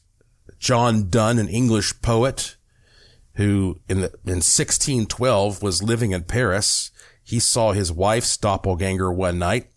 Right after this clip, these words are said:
Turns out it was the same night as the stillbirth of their daughter. You know, uh, Percy Shelley, the English poet in eighteen twenty-two,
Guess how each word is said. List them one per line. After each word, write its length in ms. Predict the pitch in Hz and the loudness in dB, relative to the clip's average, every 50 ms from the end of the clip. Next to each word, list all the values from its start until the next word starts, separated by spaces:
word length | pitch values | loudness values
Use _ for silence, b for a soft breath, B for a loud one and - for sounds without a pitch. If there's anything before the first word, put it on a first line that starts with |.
| _ _ _ - | _ _ _ -10
Turns 260 | - 120 113 107 95 104 | -4 -2 0 0 2 2
out 160 | 104 104 104 | 2 2 0
it 60 | - | 0
was 180 | 92 95 - - | -2 -4 -4 -2
the 160 | - 101 95 90 | -2 -2 0 0
same 360 | - - - 123 127 139 131 | 2 2 2 0 0 0 0
night 260 | 113 98 98 98 - | 0 0 0 0 0
as 180 | - 98 95 - | -2 -2 -2 -2
the 100 | - 95 | -2 -2
stillbirth 800 | - - - - 127 127 143 151 117 - 95 90 95 98 - - | 0 0 0 0 0 0 0 0 -2 -2 -2 0 0 -2 -4 -4
of 180 | 113 95 82 | -6 -6 -4
their 160 | 80 87 85 | -2 -2 -2
daughter. 580 | 87 85 - 104 101 120 123 98 107 127 139 - _ _ _ _ _ _ _ _ _ _ _ _ _ - - _ _ B B B B B B B B B B B B B B B | -2 -2 0 2 2 2 2 0 -2 -6 -6 -10 _ _ _ _ _ _ _ _ _ _ _ _ _ -20 -20 _ _ B B B B B B B B B B B B B B B
You 200 | B 107 131 160 | B 0 2 4
know, 300 | 175 180 170 165 156 151 | 4 4 4 4 4 4
uh, 460 | 151 143 135 127 120 110 98 87 82 - _ _ _ _ _ _ - | 4 4 4 4 4 2 2 -2 -4 -8 _ _ _ _ _ _ -2
Percy 360 | - 175 175 160 - 175 151 | 0 2 2 2 2 0 0
Shelley, 600 | 123 - - - 170 185 202 165 160 170 151 - - _ _ _ _ _ - - - - - - - - | 0 0 2 2 2 2 4 2 2 0 -4 -8 -16 _ _ _ _ _ -20 -20 -20 -20 -20 -20 -10 -4
the 120 | 120 127 | -2 -2
English 420 | 135 139 156 151 147 143 - - | 0 2 2 2 2 2 0 0
poet 300 | - 135 135 139 156 143 | 0 0 2 2 2 0
in 80 | 123 117 | -2 -2
eighteen 500 | 110 151 160 - - - 165 160 156 139 | -2 -2 -2 -2 -2 -2 -2 -2 -2 -4
twenty-two, 840 | - - - 156 151 143 - - - 180 185 170 131 143 160 165 | -6 -4 -2 -2 -2 -2 -2 -4 -2 0 2 2 2 0 -2 -4